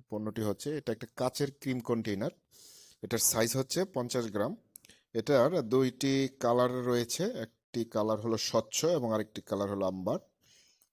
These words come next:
জিনিসগুলা চায়না থেকে সরাসরি আমদানিকৃত। আহ, আপনারা অনেকেই এটার ব্যাপারে জানতে চেয়েছিলেন যে, "ভাই, কাচের বডির কোনো ক্রিমের কৌটা আছে কিনা?" তো এই যে, সেজন্য আপনাদের কাছে নিয়ে আসলাম। তো এটা সর্বনিম্ন বিশ পিস করে নেওয়ার সুযোগ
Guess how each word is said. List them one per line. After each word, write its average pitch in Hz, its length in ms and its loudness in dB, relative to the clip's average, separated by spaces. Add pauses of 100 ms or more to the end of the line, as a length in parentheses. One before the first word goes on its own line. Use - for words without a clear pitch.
জিনিসগুলা 147 480 2
চায়না 143 360 2
থেকে 143 320 -2
সরাসরি 135 600 2
আমদানিকৃত। 131 720 0 (1000)
আহ, 104 400 0
আপনারা 117 280 -2
অনেকেই 135 520 0
এটার 127 340 0 (220)
ব্যাপারে 113 320 -2
জানতে 113 280 -2
চেয়েছিলেন 107 440 -4
যে, 104 100 -2
"ভাই, 98 180 -2
কাচের 113 320 -2
বডির 101 240 -4
কোনো 101 240 -6
ক্রিমের 101 320 -4
কৌটা 95 320 -4
আছে 90 160 -6
কিনা?" 147 300 -8 (140)
তো 95 100 -8
এই 92 60 -6
যে, 90 160 -8 (100)
সেজন্য 101 400 -8
আপনাদের 98 320 -8
কাছে 95 240 -6
নিয়ে 92 140 -6
আসলাম। 92 320 -8 (760)
তো 147 80 4
এটা 160 280 6
সর্বনিম্ন 165 540 2
বিশ 160 320 0
পিস - 300 -2
করে 151 280 4
নেওয়ার 147 220 0
সুযোগ 143 340 -2